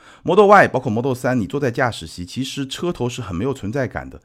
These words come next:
它的车头是往下探的，所以你的视野是非常非常开阔的。而这辆车呢，你坐在驾驶席上，你能够看到很长的车头，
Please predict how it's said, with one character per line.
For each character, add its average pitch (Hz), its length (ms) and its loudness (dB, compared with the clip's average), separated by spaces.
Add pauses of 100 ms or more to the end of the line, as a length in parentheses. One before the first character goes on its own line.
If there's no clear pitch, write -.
它 - 80 -2
的 175 80 -2
车 180 160 -4
头 165 140 -2
是 156 120 -6
往 123 140 -2
下 120 140 -4
探 117 260 -2
的， 87 80 -4
所 151 160 -4
以 170 60 -2
你 120 100 0
的 110 80 -2
视 147 220 -6
野 98 100 -2
是 - 140 -10
非 196 240 -4
常 117 180 -6
非 107 140 -8
常 98 160 -6
开 101 200 -6
阔 101 220 -10
的。 80 160 -12 (200)
而 165 100 2
这 262 100 -2
辆 185 180 4
车 131 140 -4
呢， 123 100 2
你 101 120 0
坐 151 120 -6
在 131 120 -2
驾 131 180 -2
驶 113 140 -12
席 95 120 -14
上， 104 160 -6
你 95 60 -2
能 90 140 -4
够 135 100 -4
看 123 220 -6
到 98 180 -4 (220)
很 90 240 -4
长 92 160 -6
的 104 40 -4
车 101 220 -8
头， 73 240 -12